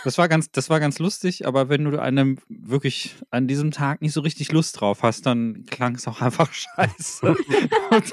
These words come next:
Speaker 1: dann, und dann, also das war sehr, das, das war so hart an der Grenze, äh, fand ich. Aber ich mag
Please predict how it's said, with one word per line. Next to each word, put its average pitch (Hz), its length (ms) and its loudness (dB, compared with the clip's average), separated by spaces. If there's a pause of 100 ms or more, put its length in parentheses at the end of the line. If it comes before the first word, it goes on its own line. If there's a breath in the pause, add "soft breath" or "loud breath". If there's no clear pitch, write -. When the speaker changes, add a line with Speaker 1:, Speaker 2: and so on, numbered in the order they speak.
Speaker 1:
dann, 247 180 4 (320 loud breath)
und 165 80 0
dann, 147 180 4 (240 loud breath)
also 139 220 2
das 135 160 -6
war 143 200 4
sehr, 139 280 2
das, 127 220 -4 (100)
das 135 160 -2
war 143 160 4
so 131 160 -2
hart 131 240 2
an 120 120 -4
der 117 100 0
Grenze, 101 680 -2
äh, 98 380 -6
fand 101 360 -6
ich. 104 240 -6
Aber 104 260 0 (460 soft breath)
ich - 180 -4
mag 120 220 4